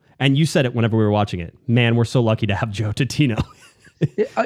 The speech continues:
Speaker 2: just listen to other broadcasters around the league, and, and, and I'm not being harsh on any of them. It's just you listen to Joe and you listen to them, and there's no question that Joe is much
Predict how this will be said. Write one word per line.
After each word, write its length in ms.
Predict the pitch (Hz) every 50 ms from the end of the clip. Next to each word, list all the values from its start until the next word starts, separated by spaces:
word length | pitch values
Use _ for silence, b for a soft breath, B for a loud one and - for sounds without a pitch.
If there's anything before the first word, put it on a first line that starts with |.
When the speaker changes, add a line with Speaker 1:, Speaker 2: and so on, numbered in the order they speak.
| - -
Speaker 2:
just 300 | 180 - 285 262 - -
listen 320 | 262 254 285 254 - 330 277
to 140 | 269 - 208
other 160 | 220 269 233
broadcasters 560 | 196 202 226 262 254 - 196 165 - 170 147
around 240 | 160 165 175 208 214
the 80 | 202
league, 240 | 190 208 277 302 156
and, 100 | 135 143
and, 160 | 151 160 156
and 240 | 156 160 165 165 160
I'm 140 | 165 170 175
not 240 | 180 196 226 - 165
being 180 | 170 208 208
harsh 320 | 170 135 180 214 240 233 -
on 100 | 185 170
any 220 | 170 220 285 262
of 80 | 185 131
them. 240 | 139 135 139 143 B B B B B B B
It's 160 | 180 170 -
just 300 | - - 190 180 - -
you 100 | 190 190
listen 320 | 170 160 180 180 - 214 190
to 80 | 185
Joe 300 | 170 143 151 151 151 170
and 80 | 185 170
you 80 | 151
listen 220 | 151 151 - - 175
to 60 | 165
them, 260 | 147 143 143 151 170
and 60 | 170
there's 200 | 156 143 135 123
no 160 | 156 143 143 143
question 440 | - - 190 190 - - 160 139
that 160 | 131 131 123 123
Joe 300 | 123 127 131 135 139 143
is 140 | 131 117 113
much 460 | 127 127 127 135 147 175 202 190 -